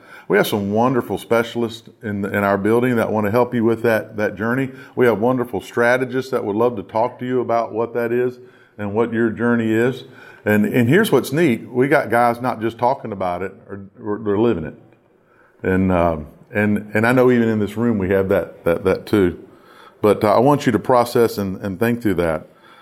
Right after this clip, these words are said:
Paul said it best for us to be able to have a gauge or a measure how we're doing. In Second Timothy two two, he said, "The things which you've heard from me in the presence of many witnesses, entrust these to faithful men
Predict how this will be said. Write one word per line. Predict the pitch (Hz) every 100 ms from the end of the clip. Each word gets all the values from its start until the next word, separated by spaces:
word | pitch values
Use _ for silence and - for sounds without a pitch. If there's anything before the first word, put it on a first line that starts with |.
| _ _
Paul | - 156 185
said | 165 156
it | 123
best | 131 143 113
for | - 117
us | 117
to | 117
be | 113
able | 117 104
to |
have | 104 113
a | 92
gauge | 101 113 113
or | 101 104
a |
measure | 104 110 92 95
how | 101 104
we're | 98 95
doing. | 110 113 98 - - - _
In | 98
Second | 95 131 120 117
Timothy | 123 120 113 101
two | - 120
two, | 110 131 127
he | 104
said, | - 110
"The | 98
things | - 135 139 123
which | 117 120 -
you've | 131 120
heard | - 139 151 160 151 143
from | 165 160
me | 139 87 80 82 92 _ _ _ -
in | 98
the |
presence | 95 117 120 123 123
of | 120
many | 113 120 117 95 95 95 _
witnesses, | - 107 143 107 98 98 92
entrust | 101 95 143 131 -
these | 117 98
to | 101
faithful | 117 120 156
men | 147 101 82 85